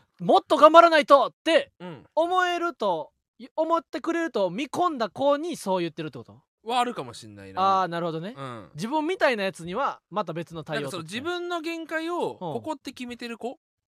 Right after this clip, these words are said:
Speaker 1: ほう。
Speaker 2: とかには
Speaker 1: あー。
Speaker 2: 言うかもな。
Speaker 1: それまたいろんな言い方でさ、松岡修造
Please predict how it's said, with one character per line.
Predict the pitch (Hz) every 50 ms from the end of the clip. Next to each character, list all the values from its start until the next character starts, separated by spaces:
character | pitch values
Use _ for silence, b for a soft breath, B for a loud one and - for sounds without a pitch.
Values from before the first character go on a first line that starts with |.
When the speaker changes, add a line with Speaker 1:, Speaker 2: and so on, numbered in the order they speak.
| _ _ _
Speaker 1:
ほ | - 160 151 127 104 _
う。 |
Speaker 2:
と | - 254
か | - 240
に | 214 190 180
は | 190 202 170 120 90 _ _ _ _ _
Speaker 1:
あ | - 196 202 196 190 170 127 107 104 _ -
ー。 | 139
Speaker 2:
言 | 139 127
う |
か | - 113
も | 95 90
な。 | 87 87 82 _ _ _ _ _ _ _ _
Speaker 1:
そ | - 381
れ | 370
ま | 330 381 381
た | - 214
い | 202 214
ろ | 247 294 311
ん | 302
な | 247 190
言 | 170 170
い | 165
方 | - 180 156 151 123
で | 123
さ、 | - 143 135
松 | 147 185 - - 294
岡 | - -
修 | 160 - 185 185 170
造 | 170 180 175 170 185